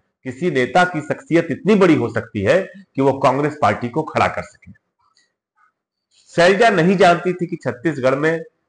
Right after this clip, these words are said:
जो कांग्रेस पार्टी खड़ी है, वो भूपेश बघेल के साथ, क्योंकि वो की वजह से खड़ी है। और वो वहां जाने के बाद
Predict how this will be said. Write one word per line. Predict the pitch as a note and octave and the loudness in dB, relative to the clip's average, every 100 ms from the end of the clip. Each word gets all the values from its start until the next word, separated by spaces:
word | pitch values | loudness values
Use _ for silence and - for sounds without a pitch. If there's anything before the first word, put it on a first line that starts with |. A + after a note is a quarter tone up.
| _ | _
जो | A2 | -14
कांग्रेस | A2+ B2+ A#2+ D#3 - | -4 -2 0 -4 -2
पार्टी | G2+ G2+ D3 D3 | -2 -2 -4 -4
खड़ी | G2+ A2 | -6 -6
है, | B2+ | -4
वो | D3 C#3 | -6 -6
भूपेश | G2+ F2+ G#2+ A2+ - | -8 -8 -8 -8 -8
बघेल | F2 D#2+ F2 | -10 -8 -12
के | D2+ - | -12 -18
साथ, | - - _ - | -18 -20 _ -12
क्योंकि | A2 G#2 | -8 -6
वो | G#2 | -6
की | G#2+ A#2 G#2+ | -6 -6 -2
वजह | G2 F#2+ | 0 0
से | - F#2 | -4 -10
खड़ी | - F2+ D#2+ | -10 -12 -12
है। | - _ _ _ _ _ _ _ _ _ _ | -16 _ _ _ _ _ _ _ _ _ _
और | C#3+ F#3 G#3+ A3+ G#3+ G#3+ G#3 F#3 - - | -2 2 4 4 6 6 6 4 0 -6
वो | B2+ E3 G3+ | 2 6 8
वहां | F#3 D3 C3 D#3+ | 8 4 4 4
जाने | C3 B2 D#3+ | 4 2 0
के | D#3+ | 0
बाद | A#2 F#2+ A#2+ | 0 2 2